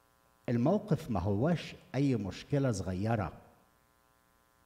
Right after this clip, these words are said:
ده مراته حامل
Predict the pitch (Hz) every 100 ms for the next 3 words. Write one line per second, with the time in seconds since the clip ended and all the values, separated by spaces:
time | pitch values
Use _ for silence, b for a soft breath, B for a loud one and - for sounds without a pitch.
0 | _ _ _ - 98 101 101 110 156 156
1 | - 85 71 - - - - - - 131
2 | 156 202 220